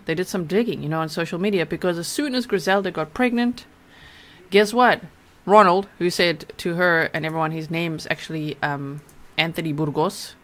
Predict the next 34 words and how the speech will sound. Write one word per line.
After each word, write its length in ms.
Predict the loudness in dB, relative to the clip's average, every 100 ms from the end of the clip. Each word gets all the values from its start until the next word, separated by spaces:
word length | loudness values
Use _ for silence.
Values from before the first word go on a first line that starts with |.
| -10
didn't 160 | -6 0
go 140 | 0
by 200 | 0 -2
his 260 | -2 -6 -14 _ _ _ -20 -20 _ -20 -10
name, 400 | -2 -2 -2 -6 -6
you 120 | -4
know, 180 | -2 -2 -6 -18 -18
said, 440 | 0 4 6 4 -2 -16 -20 -20 -20 -20 -20 -20 _ -10 -4
"Oh, 100 | 0
he 80 |
doesn't 160 | 2 2
want 120 | 2
anything 260 | 0 -4 -6
to 80 | -6
do 120 | -6
with 100 | -4
that. 180 | -4 -4 -14 -20 -12
Like, 120 | -8
he 100 | -4
does, 120 | -4 -6
he 140 | -10
does, 180 | -8 -4
he's 160 | -2
not 100 | 0
gonna 120 | 0 0
take 220 | -2 2
care 140 | 2
of 80 | 2
the 60 | 0
kid. 260 | 2 2
Oh, 140 | 4 2
hell 340 | 4 4 4
no." 240 | 2 -2
So 400 | -4 -2 0 0